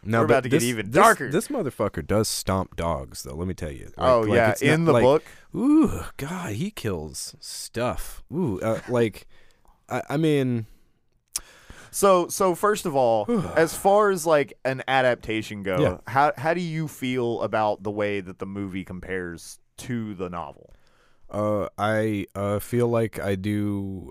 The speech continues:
Speaker 1: uh, after reading most source material, where I'm like, uh, okay, well, this is obviously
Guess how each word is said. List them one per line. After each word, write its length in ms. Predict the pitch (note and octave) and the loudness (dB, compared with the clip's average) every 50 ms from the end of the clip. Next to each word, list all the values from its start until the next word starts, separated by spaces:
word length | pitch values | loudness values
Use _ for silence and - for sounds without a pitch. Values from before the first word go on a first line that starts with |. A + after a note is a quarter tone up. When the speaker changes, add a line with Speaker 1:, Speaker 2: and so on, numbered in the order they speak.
| - - | -14 -10
Speaker 1:
uh, 300 | E2+ F2 E2 D#2+ D#2+ - | -8 -8 -6 -6 -8 -8
after 380 | - - F#2+ G2 F#2+ - - F#2 | -8 -8 -6 -6 -6 -6 -8 -8
reading 840 | F2 F2 F2+ F#2 F#2 F2+ G2 F#2 F2+ F2+ F2 F2 F2 F2+ E2 D2+ - _ - | -6 -4 -4 -4 -4 -4 -4 -4 -4 -6 -6 -8 -8 -10 -12 -14 -20 _ -14
most 480 | - F2 E2+ E2+ F#2 G2 G2 - - - | -10 -8 -6 -6 -6 -6 -6 -8 -10 -10
source 380 | - - - G2+ G2 G2 - | -8 -6 -4 -4 -4 -4 -4
material, 580 | - G#2+ F#2+ - A#2 G#2+ G#2+ A2 A2 A2 A2+ A2+ | -6 -6 -6 -6 -6 -6 -6 -6 -4 -4 -4 -4
where 220 | F#2+ G2 G2 F#2 | -2 -2 0 0
I'm 180 | F#2+ F#2 F2+ F2+ | 0 0 -2 -4
like, 340 | F#2 F2 E2 D#2 C#2 - - _ _ _ _ _ _ - _ _ _ _ _ _ _ _ _ _ _ _ _ _ - - | -4 -4 -4 -4 -8 -10 -20 _ _ _ _ _ _ -20 _ _ _ _ _ _ _ _ _ _ _ _ _ _ -16 -12
uh, 340 | F2+ F2+ E2+ D#2 C#2 B1 - - | -10 -8 -6 -8 -8 -10 -10 -6
okay, 300 | - A#2 A2 - F#2 E2+ | -4 -4 -4 -2 -4 -6
well, 140 | D#2+ E2+ F#2 | -4 -4 -4
this 180 | F#2+ G2 F#2+ - | -4 -4 -4 -4
is 100 | F#2+ F2+ | -4 -2
obviously 760 | G2 G2 F#2+ F#2 F#2+ F#2+ - - F2+ F#2 F2 E2+ E2 D#2 - | -2 -2 -2 -2 -4 -6 -6 -6 -6 -6 -6 -6 -8 -10 -12